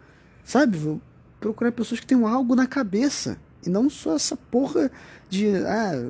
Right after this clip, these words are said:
vamos liberar e que se foda." Eu não sei o que eu tô dizendo. Mentira, eu sei. Só tô tentando fingir que eu não sei.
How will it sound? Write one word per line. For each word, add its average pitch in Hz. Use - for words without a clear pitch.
vamos 220
liberar 202
e 208
que -
se -
foda." 160
Eu 320
não 220
sei 135
o -
que 120
eu 113
tô 120
dizendo. 101
Mentira, 151
eu 160
sei. 117
Só -
tô -
tentando 165
fingir 151
que 160
eu 151
não 139
sei. 101